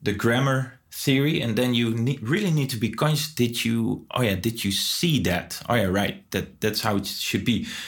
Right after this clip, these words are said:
But once you, you know, practice and study that long enough, then it's,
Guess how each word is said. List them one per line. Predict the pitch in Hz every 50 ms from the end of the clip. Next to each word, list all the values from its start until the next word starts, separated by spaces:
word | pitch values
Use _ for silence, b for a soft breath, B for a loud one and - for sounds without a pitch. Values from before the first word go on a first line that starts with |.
| B B
But | - 110 104
once | - 120 127 131 127 -
you, | - 120 110 104 107 B B B B B B B B B B _ _ _
you | - 104 110
know, | 110 117 131
practice | 123 - 139 139 139 139 - - 107 107 - 113
and | 101 98
study | - - - 127 123 123 113
that | 104 113 104
long | 104 107 127 131 127 120
enough, | 113 120 127 123 120 - -
then | 120 113 113 107 -
it's, | 78 98 95 - - - - -